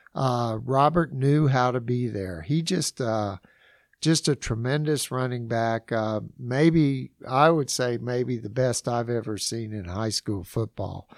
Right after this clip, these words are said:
Just, uh, incredible athlete. And of course, uh, that team, the nineteen eighty-seven Cuero team, um, I'd have to put right up there as one of the best I've ever seen, too. A lot of talent on that team. It wasn't just Robert,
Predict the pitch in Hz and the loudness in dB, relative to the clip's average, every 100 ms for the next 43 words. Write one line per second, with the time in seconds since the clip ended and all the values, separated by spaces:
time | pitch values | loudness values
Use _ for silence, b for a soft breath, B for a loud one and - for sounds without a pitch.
0 | b b b - 135 131 - 127 113 107 | b b b -4 -2 0 0 0 0 -2
1 | 101 - - 113 98 - 143 131 117 104 | -4 -8 -8 -8 -4 2 4 2 -2 -4
2 | 110 113 107 110 107 101 101 104 95 120 | -2 -4 -4 -6 -6 -6 -8 -10 -8 -2
3 | 120 110 - 117 107 107 120 127 - - | -2 0 -2 0 -2 -2 0 -2 -2 -4
4 | 147 139 127 104 - b b b - 135 | 0 0 -2 -6 -12 b b b -8 -4
5 | 127 135 139 - 143 131 131 120 113 - | 0 0 0 -2 -2 0 0 -2 -2 0
6 | 131 123 113 - 131 127 127 113 - 107 | 0 0 -6 -2 0 2 2 0 -4 -4
7 | 104 104 107 104 101 - b b b b | -6 -6 -4 -4 -6 -12 b b b b
8 | b 127 143 147 135 110 - 123 120 120 | b 0 4 4 2 2 2 2 2 0
9 | 123 120 - 117 113 107 - 113 113 104 | 2 0 0 0 2 0 -2 -2 -4 -4
10 | 113 117 104 117 110 110 101 98 - 104 | 0 0 0 0 0 -2 -4 -4 -4 -4
11 | 95 90 120 113 92 104 120 127 127 - | -8 -4 -2 -2 -2 -4 -2 0 -2 -2
12 | 127 127 113 101 101 101 101 98 - 110 | 0 0 -2 -6 -8 -8 -8 -10 -8 -8
13 | 104 104 104 120 117 123 123 127 - 123 | -6 -8 -4 -4 -4 -4 -2 -2 -2 0
14 | 123 131 120 95 | 2 2 -2 -6